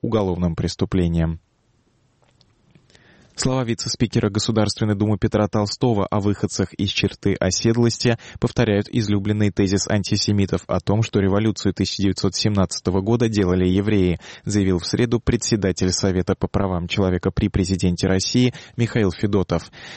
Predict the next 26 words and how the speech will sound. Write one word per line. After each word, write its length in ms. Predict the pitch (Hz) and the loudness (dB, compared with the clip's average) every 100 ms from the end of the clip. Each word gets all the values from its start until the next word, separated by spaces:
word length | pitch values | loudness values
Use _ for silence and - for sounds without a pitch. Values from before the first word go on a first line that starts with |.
| - | -6
Накануне 380 | - 131 143 117 | 0 2 2 2
высказывания 560 | 107 - 107 101 98 | 0 0 0 2 0
Толстого 560 | 92 90 80 - 120 113 | 0 -2 -2 0 0 0
осудили 420 | 95 98 101 120 | 0 -2 0 0
в 80 | 113 | 0
Федерации 720 | - 98 95 92 - - 98 | -2 -2 2 2 0 0 0
еврейских 580 | 92 92 90 87 - - | 2 2 2 0 -2 -2
общин 360 | 113 - 90 85 | -2 0 0 2
России. 560 | 90 - 101 92 82 - _ _ _ _ _ _ _ _ _ _ _ _ _ | 0 0 0 2 0 -2 _ _ _ _ _ _ _ _ _ _ _ _ _
Россия 360 | - 113 - 147 | -2 0 0 -2
заняла 340 | 127 117 120 | 0 2 2
сто 200 | 117 131 | 2 0
тридцать 380 | 127 110 - 95 | 0 0 0 -2
первое 360 | - 117 107 95 | 0 2 2 2
место 320 | 90 87 98 | 0 -2 -2
в 20 | |
ежегодном 540 | 92 98 95 120 123 95 | 0 0 2 2 0 -2
индексе 480 | 107 104 104 - | 0 0 0 0
восприятия 640 | 98 90 - 95 95 - 98 | 0 0 0 2 2 0 -2
коррупции, 500 | 98 95 - - 90 | 0 -2 -2 -2 -2
который 400 | 92 95 92 92 | 0 0 2 2
составляет 580 | 92 - 95 117 123 | -2 -2 0 2 0
Международная 800 | 127 120 117 107 95 92 92 98 | 0 -2 0 0 2 2 2 2
организация 960 | 92 98 95 95 90 90 90 - - 95 | 2 0 0 2 2 2 0 0 0 0
Transparency 720 | - 92 87 90 90 90 - | 2 0 0 0 0 -2 -2
International. 800 | 92 104 104 98 - 92 85 85 | -2 -2 0 0 0 0 2 0